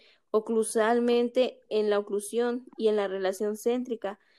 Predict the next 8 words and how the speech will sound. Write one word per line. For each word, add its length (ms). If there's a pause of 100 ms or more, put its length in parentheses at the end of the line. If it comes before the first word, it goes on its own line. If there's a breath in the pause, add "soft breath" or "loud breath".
(220)
y 100
falta 360
de 120
sostén 680
dental 720
por 220
dientes 420
perdidos, 720